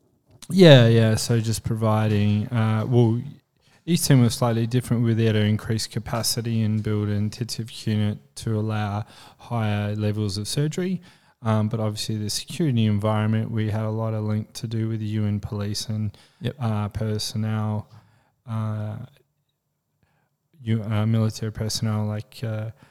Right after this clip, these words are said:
Speaker 1: there was a platoon base around the corner from the hospital that I utilised a lot for free lunches
Speaker 2: Okay. <laughs>
Speaker 1: and, uh, security help when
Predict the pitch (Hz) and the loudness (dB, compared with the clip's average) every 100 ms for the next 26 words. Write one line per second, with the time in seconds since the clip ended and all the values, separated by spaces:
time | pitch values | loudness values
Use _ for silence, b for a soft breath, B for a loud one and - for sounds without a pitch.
0 | b - 120 110 110 107 104 - 113 - | b -8 -2 0 0 0 -2 -4 -4 0
1 | 110 107 104 101 - 104 101 - 110 104 | 2 2 0 -2 -4 -4 -4 -2 -4 -2
2 | 107 101 101 - - 110 104 104 101 101 | -2 -2 -2 -6 -4 -2 -2 -4 -4 -2
3 | 104 107 107 104 101 - 110 - - 127 | -2 -2 0 -2 -2 -4 -4 -4 -8 -6
4 | 127 120 120 143 247 - B B B - | -2 2 4 4 2 -8 B B B 4
5 | 127 135 123 120 110 185 135 123 120 120 | 6 10 10 8 8 10 12 10 10 6
6 | 117 117 117 - - 135 - 127 117 120 | 4 2 0 0 0 0 2 2 2 0
7 | 104 120 110 120 113 113 113 113 | 2 2 2 0 2 2 2 0